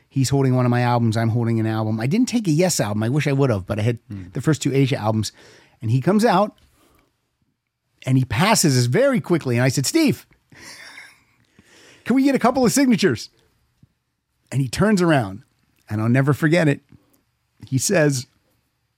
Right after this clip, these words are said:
Speaker 1: "Do you really wanna do this?"
Speaker 2: Oh, so he's not one of those who wants to be adored, apparently. <laughs>
Speaker 1: Not right at that moment.
Speaker 2: You were not throwing away your shot,
Speaker 1: "Do
Speaker 2: though.
Speaker 1: you really wanna do this?"
Speaker 2: <laughs> He's like, he's gonna have fisticuffs
Speaker 1: Like, we're gonna
Speaker 2: with you.
Speaker 1: fight.
Speaker 2: <laughs>
Speaker 1: As soon as he walked away, I said, "Kyle," I go, "Did he wanna fight us?"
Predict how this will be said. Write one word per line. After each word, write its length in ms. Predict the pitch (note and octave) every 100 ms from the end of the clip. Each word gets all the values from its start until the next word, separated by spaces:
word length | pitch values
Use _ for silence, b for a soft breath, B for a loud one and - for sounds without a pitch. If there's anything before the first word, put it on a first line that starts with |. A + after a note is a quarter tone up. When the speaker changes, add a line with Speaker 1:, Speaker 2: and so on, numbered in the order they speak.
| _ _ _
Speaker 1:
"Do 100 | B2
you 100 | C#3+
really 240 | C3+ D3+ C#3+
wanna 200 | C3+ B2+
do 180 | B2 A#2
this?" 320 | F#2 - - G#3
Speaker 2:
Oh, 280 | D#3 - - _
so 160 | - D3+
he's 180 | F#3 D#3
not 180 | F3 F#3+
one 100 | D3+
of 80 | C3+
those 200 | B2+ C3+
who 60 |
wants 200 | B2 A2+
to 80 | G#2
be 120 | A2
adored, 380 | G#2+ A2+ G#2 F#2+
apparently. 640 | G#2 A2+ A2+ B2+ B2 G#3 B
<laughs> 60 | B B B _
Speaker 1:
Not 280 | B2 F3+ G#3+
right 260 | A3 G#3+ - C3 -
at 140 | D3
that 220 | F3+ D#3 D#3
moment. 500 | D#3+ D3 A2+ - G#2
Speaker 2:
You 100 | G2+
were 60 |
not 220 | G2+ A2 -
throwing 240 | B2 B2+
away 160 | C3 C3
your 100 | C3+
shot, 280 | F3 E3+
Speaker 1:
"Do 100 | E3+
Speaker 2:
though. 120 | E3+ D#3+
Speaker 1:
you 140 | E3
really 480 | C#3 D3+ C4+ D4+ C#4+
wanna 260 | B3+ B3 A3
do 280 | D#3+ G3 D3
this?" 380 | A2+ - - G3
Speaker 2:
<laughs> 60 | -
He's 140 | C#4
like, 140 | G3 G#3
he's 80 | F3+
gonna 280 | F3 C#3 - C3+
have 140 | B2
fisticuffs 420 | - E3+ - A3
Speaker 1:
Like, 80 | G3+
we're 60 | B3+
gonna 120 | C4
Speaker 2:
with 160 | D3+ -
you. 100 | G3+
Speaker 1:
fight. 400 | F#4+ E4 C#4+ - - - C#4+
Speaker 2:
<laughs> 160 | -
Speaker 1:
As 120 | G#3
soon 100 | F4+
as 60 | F4
he 80 | E4
walked 180 | D4+ C4
away, 140 | E4+
I 60 | A3+
said, 180 | A3
"Kyle," 180 | A#3+ A3+
I 60 | F3+
go, 120 | C#3
"Did 180 | D#3+ D#3+
he 120 | E4+
wanna 220 | G#4+ E4+
fight 400 | G#3+ - A#2 D#3+
us?" 260 | G4 -